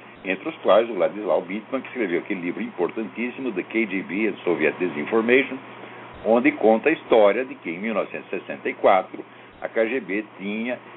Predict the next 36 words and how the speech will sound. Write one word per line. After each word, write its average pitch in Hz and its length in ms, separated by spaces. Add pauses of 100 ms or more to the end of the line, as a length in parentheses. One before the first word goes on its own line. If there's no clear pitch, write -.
(140)
na 95 160
sua 101 220
folha 92 240
de 95 60
pagamentos, 113 760
uma 139 240
centena 131 480
ou 175 60
mais 123 340
de 95 120
jornalistas 92 560
brasileiros. 107 500 (400)
Até - 240
hoje 82 220
os - 60
caras 104 140
estão 110 140
completamente 104 640
anônimos, 110 480
porque - 160
ninguém, 92 360 (480)
né, 90 120 (220)
a - 80
Comissão 131 540
<laughs> - 20
da 127 100
Verdade 107 580
e 110 40
outros, 104 260 (300)
né, 110 140 (340)
investigadores 110 840
não 175 100
querem 131 320
saber 98 300
isso - 140
aí. 87 200